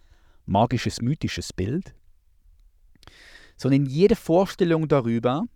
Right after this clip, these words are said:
über dieses Alleine, das Göttliche, das universelle Sein, deine Essenz, jede Vorstellung darüber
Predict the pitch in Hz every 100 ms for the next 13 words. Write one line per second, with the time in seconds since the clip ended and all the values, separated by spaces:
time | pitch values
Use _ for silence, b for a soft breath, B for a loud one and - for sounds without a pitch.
0 | _ _ _ _ 117 113 110 117 - 113
1 | 104 101 110 113 110 - 113 110 120 110
2 | 117 110 113 113 - - 123 113 104 107
3 | 101 101 104 101 101 104 107 98 101 95
4 | - 107 104 - 185 - - 185 - 139
5 | 113 110 98 95 95 107 147